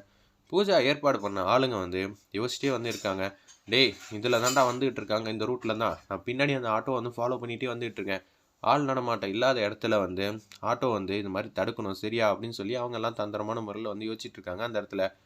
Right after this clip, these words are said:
அதே மாதிரி கையில வந்து ஒவ்வொரு பொருளா வந்து வச்சிட்டு இருக்காங்க போல இருக்கு. எப்படி இருந்தாலும் வந்து எக்ஸாம் எழுதுற வரைக்கும் சக்திக்கு என்ன பிரச்சனை, ஏது பிரச்சனைன்னு தெரியவே கூடாது. அவளை நம்ம பத்திரமா பார்த்துக்கணுங்கிற மாதிரி தான்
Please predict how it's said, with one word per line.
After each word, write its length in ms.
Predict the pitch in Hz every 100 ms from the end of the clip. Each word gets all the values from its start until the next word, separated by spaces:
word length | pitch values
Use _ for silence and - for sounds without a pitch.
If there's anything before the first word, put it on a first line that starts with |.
| _ _
அதே 240 | 151 180 170
மாதிரி 200 | 143 143
கையில 260 | 139 147
வந்து 240 | 120 110 131
ஒவ்வொரு 300 | 117 127 107
பொருளா 300 | 107 123 123
வந்து 220 | 107 117
வச்சிட்டு 360 | 110 - 127 127
இருக்காங்க 280 | 107 98
போல 140 | 92 95
இருக்கு. 340 | 90 98 101
எப்படி 240 | 95 - 123
இருந்தாலும் 260 | 110 117
வந்து 240 | 101 90 95 - _ _ -
எக்ஸாம் 360 | 107 113 143 123
எழுதுற 220 | 110 123
வரைக்கும் 420 | 110 98 95 98
சக்திக்கு 440 | - 95 - 117
என்ன 180 | 98 113
பிரச்சனை, 360 | 113 101 107 104
ஏது 160 | 113
பிரச்சனைன்னு 440 | 107 98 - 110 98
தெரியவே 280 | 98 110 107
கூடாது. 360 | 98 92 95
அவளை 260 | 87 107 131
நம்ம 200 | 127 120
பத்திரமா 340 | 113 123 131 131
பார்த்துக்கணுங்கிற 540 | 120 117 113 117 107
மாதிரி 200 | 95 85
தான் 200 | 92 101